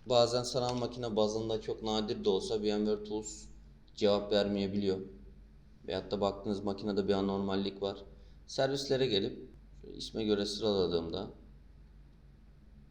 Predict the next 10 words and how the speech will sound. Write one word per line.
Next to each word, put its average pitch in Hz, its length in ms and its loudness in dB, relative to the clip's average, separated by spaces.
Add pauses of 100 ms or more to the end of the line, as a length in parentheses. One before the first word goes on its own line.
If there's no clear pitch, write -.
(340)
V 117 100 2
M 117 100 2
ware 98 240 4
Tools 117 240 -4
servisinin 92 720 0
çalışıyor 107 500 2
olduğundan 92 340 0
emin 101 180 2
olun. 85 320 -2
Eğer 104 440 0